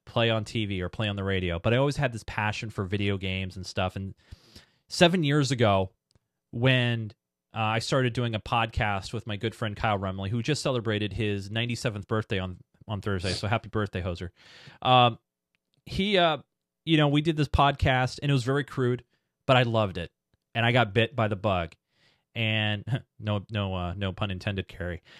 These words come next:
Uh, but it's, it's, you know, when you start doing it and you have the ability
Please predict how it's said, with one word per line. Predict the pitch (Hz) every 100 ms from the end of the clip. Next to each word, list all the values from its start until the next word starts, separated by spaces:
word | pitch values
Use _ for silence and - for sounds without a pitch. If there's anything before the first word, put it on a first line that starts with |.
| -
Uh, | - 131 127 _
but | 170 175 175 - _ _ _ _ 127 _
it's, | 139 175 - -
it's, | 110 156 - _ _ _
you | - 156 180
know, | 180
when | 175 175
you | 170
start | - 208 160
doing | 151 165 151
it | 127 120 -
and | 135 135 131 131
you | 131 127
have | 151 156 151 147 117 131
the | 131
ability | 139 147